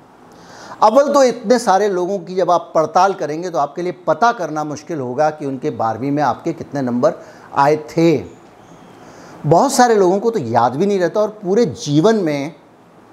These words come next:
हज़ारों लोगों के interview तो मैं कर चुका हूँ, हज़ारों लोगों के आप लोग कर चुके होंगे। नौकरियों पे रखते हैं, बुलाते हैं, कौन हाई school के number पूछता है? कौन जानना चाहता है कि आपके बारहवीं में कितने number थे, ग्यारहवीं में कितने number थे?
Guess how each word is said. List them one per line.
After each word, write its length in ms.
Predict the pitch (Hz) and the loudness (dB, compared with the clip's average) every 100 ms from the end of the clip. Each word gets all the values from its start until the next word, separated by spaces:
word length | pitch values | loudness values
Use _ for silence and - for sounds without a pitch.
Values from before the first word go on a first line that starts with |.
| - - - - - | -20 -20 -20 -20 0
हज़ारों 380 | 151 151 165 196 | 2 4 4 4
लोगों 240 | 175 151 160 | 4 2 0
के 200 | 165 170 | 0 -2
interview 340 | 143 143 147 | -2 -4 -4
तो 120 | 151 | -2
मैं 140 | 143 135 | 0 2
कर 140 | 147 | 2
चुका 240 | - 139 147 | 0 -2 0
हूँ, 180 | 170 | 0
हज़ारों 300 | 135 135 135 | 0 2 2
लोगों 200 | 135 127 127 | 0 -2 0
के 80 | |
आप 180 | 139 110 151 | 0 0 0
लोग 160 | 156 | 0
कर 80 | 139 | 0
चुके 260 | 117 147 156 | -2 -2 0
होंगे। 360 | 127 104 120 127 - - - - - - - - - - - | 0 -2 -6 -8 -16 -20 -20 -20 -20 -20 -20 -20 -20 -16 -2
नौकरियों 380 | 143 - 151 151 | 0 2 2 4
पे 80 | 147 | 2
रखते 280 | 131 - | -2 -4
हैं, 80 | 151 | -4
बुलाते 300 | 131 127 120 | 0 -2 -2
हैं, 100 | 170 | -6
कौन 240 | - 170 208 | -2 0 0
हाई 220 | 165 190 | 0 -2
school 240 | - 233 | -2 -2
के 100 | 220 | 0
number 320 | 196 165 190 254 | 0 0 0 0
पूछता 420 | 196 - - 123 | -4 -8 -2 -2
है? 120 | - - - - - - - - - - - - - - - - | -2 -14 -20 -20 -20 -20 -20 -20 -20 -20 -20 -20 -20 -20 -20 -2
कौन 260 | 196 269 311 | 2 4 4
जानना 280 | 202 196 202 | 2 2 0
चाहता 320 | 196 165 175 | 0 2 2
है 80 | 175 | 0
कि 120 | 160 | 0
आपके 320 | 160 156 180 170 - | -2 -2 -6 -10 -10
बारहवीं 380 | 135 135 143 165 | -2 0 2 0
में 140 | 165 135 | -2 -6
कितने 300 | 143 156 156 | -8 -6 -4
number 300 | 147 143 147 | -2 -2 -2
थे, 160 | 156 | -4
ग्यारहवीं 380 | 120 123 120 143 | -2 -2 0 -2
में 120 | 143 | -2
कितने 300 | - - 143 | -6 -6 -2
number 340 | 131 131 123 127 | 0 2 2 0
थे? 180 | 127 | -2